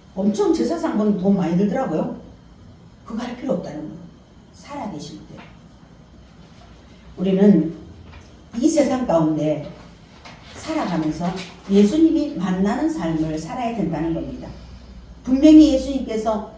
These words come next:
길이고 진리고 생명이라고 했거든요. 그러면 나의 삶 가운데 길이고 진리고 생명 되신 그 예수님을 만난 사람만이 그 길과 진리와 생명을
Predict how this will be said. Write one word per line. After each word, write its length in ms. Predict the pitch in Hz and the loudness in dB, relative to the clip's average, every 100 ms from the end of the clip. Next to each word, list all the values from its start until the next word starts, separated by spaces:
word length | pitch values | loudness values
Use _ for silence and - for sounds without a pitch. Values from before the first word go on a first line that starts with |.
| - | -12
길이고 440 | 277 285 262 262 | -6 -4 -2 -2
진리고 400 | 226 226 233 214 | -2 -2 -2 -2
생명이라고 600 | - 359 370 381 302 190 | -4 -6 -8 -6 -6 -6
했거든요. 460 | 175 - - 160 - - - - - - - - - | -8 -8 -8 -8 -12 -16 -20 -20 -20 -20 -20 -10 2
그러면 320 | 311 320 - | 6 6 6
나의 320 | 220 302 302 | 6 6 6
삶 220 | 381 392 339 | 0 0 4
가운데 300 | 311 302 302 | 4 4 0
길이고 380 | 311 302 302 294 | 2 2 2 0
진리고 380 | - 262 262 262 | -2 -4 0 0
생명 380 | 403 415 403 | 0 -2 -2
되신 280 | 381 381 311 | -2 -2 -2
그 100 | 285 | -2
예수님을 560 | 240 233 262 254 233 196 | 0 -2 -2 -4 -2 -2
만난 440 | 160 170 214 403 | -2 -2 0 0
사람만이 1000 | 392 339 311 233 196 180 185 180 147 - - - - | -2 -2 0 2 2 4 4 4 0 -2 -10 -20 -18
그 420 | - 254 269 - - | -8 -4 -4 -6 -6
길과 600 | 233 233 240 214 190 180 | -2 0 4 4 2 -2
진리와 760 | - 196 190 190 175 170 160 | -4 -4 -4 -2 0 0 0
생명을 840 | - 403 392 381 330 330 311 - | -4 -6 -8 -4 -2 0 -2 -6